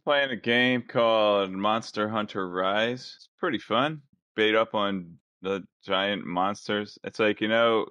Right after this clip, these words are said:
Kaiju Preservation Society? It's the opposite of that. And then you carve up the monsters to make better weapons and armor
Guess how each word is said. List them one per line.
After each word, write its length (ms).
Kaiju 460
Preservation 680
Society? 760
It's 200
the 140
opposite 400
of 100
that. 360
And 80
then 160
you 160
carve 360
up 260
the 100
monsters 760
to 120
make 260
better 380
weapons 460
and 160
armor 520